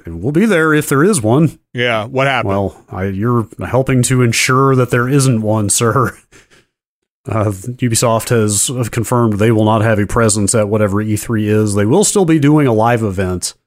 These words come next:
Speaker 1: in Los Angeles on June twelfth, which is
Speaker 2: That's
Speaker 1: right
Speaker 2: gotta
Speaker 1: in,
Speaker 2: be
Speaker 1: right in the E three window.
Speaker 2: That's, that to me says, "Th-, this ain't working out, man." If we're
Speaker 1: Yeah.
Speaker 2: still, we're still got our L A plans in, at the same time, parallel to this,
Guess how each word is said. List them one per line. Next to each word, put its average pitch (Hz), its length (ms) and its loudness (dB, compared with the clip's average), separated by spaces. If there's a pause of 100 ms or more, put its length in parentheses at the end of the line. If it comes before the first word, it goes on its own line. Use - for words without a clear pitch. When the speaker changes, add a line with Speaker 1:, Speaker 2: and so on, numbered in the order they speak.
(800)
Speaker 1:
in 110 160 0
Los 104 260 2
Angeles 92 480 0
on 101 220 0
June 90 240 -2
twelfth, 87 440 -4
which - 140 -10
is 90 80 -10
Speaker 2:
That's 82 120 -8 (100)
Speaker 1:
right 82 60 -6
Speaker 2:
gotta 107 260 -4
Speaker 1:
in, 87 80 -8
Speaker 2:
be 95 420 -14 (300)
Speaker 1:
right 113 160 -2
in 104 80 0
the 101 100 -2
E 101 100 -4
three 95 240 -8
window. 82 560 -8 (300)
Speaker 2:
That's, - 440 -4
that 180 300 -4
to 165 140 -2
me 139 300 0
says, 120 640 -2 (460)
"Th-, 131 220 -16
this 139 340 -4
ain't 131 240 -4
working 120 340 -4
out, 113 260 -4
man." 110 420 -8 (100)
If 127 140 -6
we're 160 140 2
Speaker 1:
Yeah. 180 160 0
Speaker 2:
still, 160 380 2
we're 160 200 0
still 165 320 -2
got 147 280 -2
our 135 220 0
L 139 240 0
A 139 380 0
plans 139 600 -4
in, 139 280 -6
at 123 140 -4
the 135 80 -10
same 131 260 -6
time, 127 320 -4
parallel 135 460 0
to 143 120 -6
this, 139 280 -2